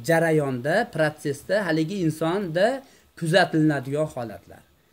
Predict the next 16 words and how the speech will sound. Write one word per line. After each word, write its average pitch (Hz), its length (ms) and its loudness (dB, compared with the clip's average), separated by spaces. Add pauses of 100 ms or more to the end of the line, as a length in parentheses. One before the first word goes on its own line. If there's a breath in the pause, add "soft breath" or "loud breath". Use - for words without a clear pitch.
(360 soft breath)
Endi 170 240 0
albatta 175 500 2 (120)
bu 170 160 0
narsa 165 340 0 (840)
shifosi 156 440 -2
yo'q 135 140 -4
kasallik 127 500 -6
bo'lmaydi. 180 340 -4
Hamma 165 380 -4
dard 127 180 -10
shifosi 139 460 -12
bilan 190 300 0 (560 soft breath)
bu 160 100 0 (380)
tizzada 156 440 -2
berilayotgan 151 720 0
og'riq, 143 500 -2